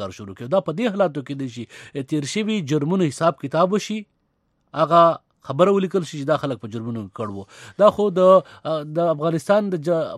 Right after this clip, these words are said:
مجاهدینو نه ونیسه، تر د پنجپیر او تر د،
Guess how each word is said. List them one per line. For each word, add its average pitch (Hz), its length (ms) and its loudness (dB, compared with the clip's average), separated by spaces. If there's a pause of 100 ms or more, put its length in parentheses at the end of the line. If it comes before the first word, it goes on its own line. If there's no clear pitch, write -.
مجاهدینو 147 540 -2
نه 175 140 0
ونیسه، 190 340 0 (180)
تر 147 220 -6
د 139 180 0 (140)
پنجپیر 175 420 -4 (440)
او 131 40 -2 (140)
تر 143 220 -4
د، 131 120 0